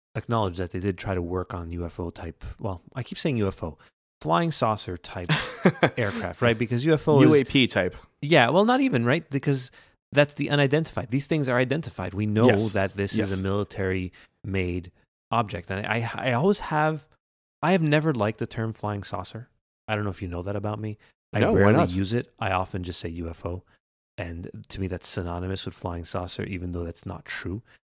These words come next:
Speaker 1: Because then sometimes I'll argue the other side of saying, "Well, a U F O is a U F O. It just means it's unidentified. It's not an alien aircraft. It's, we just don't know what it is, and that's the best answer we can give. We can speculate at it."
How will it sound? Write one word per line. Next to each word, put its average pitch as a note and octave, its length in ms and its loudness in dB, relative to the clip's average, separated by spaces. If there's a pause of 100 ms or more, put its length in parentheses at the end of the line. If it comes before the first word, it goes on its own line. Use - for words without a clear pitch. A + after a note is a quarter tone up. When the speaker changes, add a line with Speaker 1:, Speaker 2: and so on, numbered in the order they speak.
Speaker 1:
Because F2+ 240 -8
then F#2 120 -4
sometimes A2 400 2
I'll A2 60 4
argue A2 340 4
the C#3+ 120 2
other C#3+ 160 4
side F#2 260 -2
of F2+ 80 -6
saying, F#2+ 380 -4
"Well, F#2+ 160 2
a F#2 60 -2
U G2 120 0
F G2+ 140 -4
O G2+ 100 2
is F2+ 80 -4
a F#2 60 -4
U F2+ 160 -2
F F#2 120 -6
O. G#2+ 120 2
It D#2+ 80 -10
just - 180 -8
means F2+ 180 -10
it's F2 140 -14
unidentified. F2 560 -10
It's - 160 -18
not F#2 400 -6 (300)
an G2 80 -4
alien E2+ 340 -4
aircraft. F#2 480 -6
It's, - 240 -18
we G2 140 -6
just F2 260 -8
don't F2+ 220 -2
know F#2 160 0
what E2+ 160 -4
it F2+ 80 -6
is, F#2 180 -2
and F2 100 -12
that's E2+ 200 -12
the - 100 -10
best F2 260 -10
answer F2+ 280 -8
we F2+ 80 -10
can G#2 160 -8
give. C3+ 160 0
We F#2 80 -4
can F2+ 140 -6
speculate G2 540 -6
at E2+ 140 -8
it." G#2 180 -8